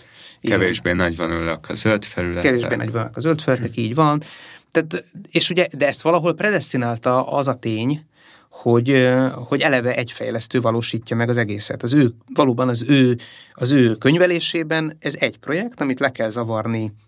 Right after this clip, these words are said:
Speaker 1: mondjuk öt év alatt, és tovább kell menni a következő ugyanilyenre, és akkor most már megvette a harisnyagyárat, akkor most megcsinálja ott is ugyanezt, és ő így megy tovább. Tehát, öm,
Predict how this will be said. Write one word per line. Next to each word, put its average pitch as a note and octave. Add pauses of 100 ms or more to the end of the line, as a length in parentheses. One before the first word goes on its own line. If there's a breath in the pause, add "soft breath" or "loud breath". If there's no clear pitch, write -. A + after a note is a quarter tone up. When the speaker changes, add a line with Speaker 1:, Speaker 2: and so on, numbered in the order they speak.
Speaker 1:
mondjuk A2+ (340)
öt -
év G#2
alatt, E3 (360)
és -
tovább B2+
kell C3+
menni A#2
a A#2+
következő A2+
ugyanilyenre, A2
és B2
akkor -
most D3+
már D3+
megvette A#2
a -
harisnyagyárat, C#3+
akkor -
most B2+
megcsinálja B2+
ott -
is B2+
ugyanezt, C3
és C#3
ő C#3+
így C3+
megy B2+
tovább. G2+ (680 loud breath)
Tehát, A#2
öm, C3